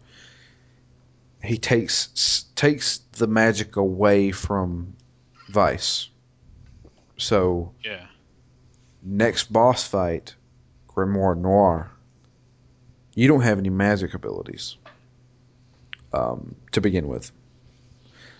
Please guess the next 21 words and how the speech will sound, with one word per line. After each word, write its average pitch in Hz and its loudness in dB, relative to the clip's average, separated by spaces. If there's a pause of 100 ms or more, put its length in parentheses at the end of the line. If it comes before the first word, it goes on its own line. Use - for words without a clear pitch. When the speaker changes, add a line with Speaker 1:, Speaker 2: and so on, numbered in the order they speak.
(140)
Speaker 1:
And 98 2
you 107 4
have 98 2
to 92 4
fight 101 2
him, 90 -4 (140)
and 87 -6
slowly, 95 0
every 87 -6
time 95 -6
you, 87 -6 (140)
you 95 -8
do 92 -4
the 90 -2
whole 85 -2
timed 90 -2 (840)
seal 101 4
thing, 104 0 (340)
you 98 -6
get 92 4
another 78 0